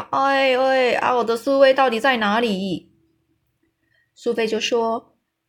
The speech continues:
，“我没有爸爸妈妈，我还是婴儿的时候，他们早就过世了。”友善的大巨人就叫着说，“哎呦，你是个可怜的小东西，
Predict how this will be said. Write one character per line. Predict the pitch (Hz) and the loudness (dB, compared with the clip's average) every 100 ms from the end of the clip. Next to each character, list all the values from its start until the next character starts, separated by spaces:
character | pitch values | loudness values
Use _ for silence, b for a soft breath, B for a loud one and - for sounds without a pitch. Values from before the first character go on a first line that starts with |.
| _ _ - | _ _ -8
，“我 | 233 202 | -2 0
没 | 208 427 | 0 -2
有 | 240 | -2
爸 | 226 196 | 0 0
爸 | 180 165 | 2 0
妈 | 180 185 | 0 -2
妈， | 180 - - _ - | -2 -4 -10 _ -12
我 | 175 | -6
还 | 196 208 | -4 -2
是 | 254 262 | -2 -2
婴 | 294 285 | -2 -2
儿 | |
的 | 226 | -2
时 | 226 208 | -2 -2
候， | 220 254 202 - - | -2 -2 -2 -4 -8
他 | 349 | -6
们 | 359 | -4
早 | 269 165 | -2 -2
就 | 185 | -2
过 | 233 240 | -2 0
世 | 160 - 233 | 0 0 -2
了。” | 135 64 - _ _ _ _ _ _ _ - - - - - - - - - _ _ _ - - _ _ - - 233 | -4 -8 -14 _ _ _ _ _ _ _ -16 -10 -6 -6 -8 -20 -20 -20 -20 _ _ _ -20 -20 _ _ -20 -14 -6
友 | 214 | -2
善 | 302 | -2
的 | 294 | -2
大 | 302 294 | 0 0
巨 | 285 | 0
人 | 254 247 | -2 0
就 | 262 | -2
叫 | - 330 269 | -2 -2 -2
着 | 233 | -4
说 | - 269 - B B B - | -2 -2 -4 B B B 0
，“哎 | 339 370 | 2 4
呦， | 370 381 381 381 381 370 | 2 2 0 0 2 2
你 | 370 | 0
是 | 359 392 | 0 -2
个 | 381 | 0
可 | 349 349 | 4 4
怜 | 330 339 | 4 2
的 | 359 | 0
小 | 370 330 | 2 2
东 | 339 370 | 2 -2
西， | 359 370 320 277 | -2 0 0 -2